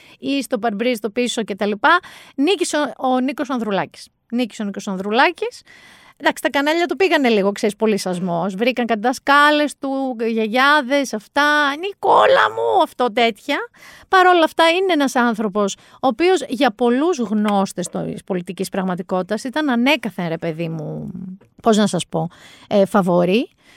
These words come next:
Αυτός που όμως έχασε, έτσι, και θέλω λίγο εκεί να σταθούμε, αυτός που έχασε είναι ο Γιώργος.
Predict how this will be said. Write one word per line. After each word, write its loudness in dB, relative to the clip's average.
Αυτός 0
που 0
όμως 0
έχασε, -2
έτσι, -4
και -6
θέλω 2
λίγο 2
εκεί -2
να -2
σταθούμε, -8
αυτός -6
που 0
έχασε -2
είναι 0
ο 0
Γιώργος. -2